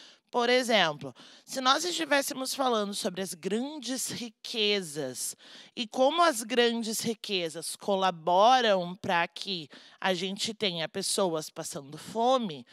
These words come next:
a gente poderia dizer que aquela primeira frase ali estaria, né, coerente dentro do texto. Ou no segundo caso,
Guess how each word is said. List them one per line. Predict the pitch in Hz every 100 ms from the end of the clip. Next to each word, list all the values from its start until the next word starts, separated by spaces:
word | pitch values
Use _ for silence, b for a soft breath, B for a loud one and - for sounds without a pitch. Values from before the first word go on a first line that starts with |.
| B B B
a | 294
gente | 269 254
poderia | - 247 247 233 226
dizer | 220 202 214
que | 240
aquela | 226 202
primeira | 196 214 202 180 196
frase | - 175 175
ali | 190 147
estaria, | 151 - 190 170 156 175
né, | 170 143 _ _ _
coerente | - 269 240 220 180 185 - 214
dentro | 180 214 196 185 190 - 185
do | 175
texto. | - 240 208 - - - 117 B B B B B -
Ou | 339 392 339
no | 285
segundo | 269 - 226 190 180 165
caso, | - 214 202 240 240 175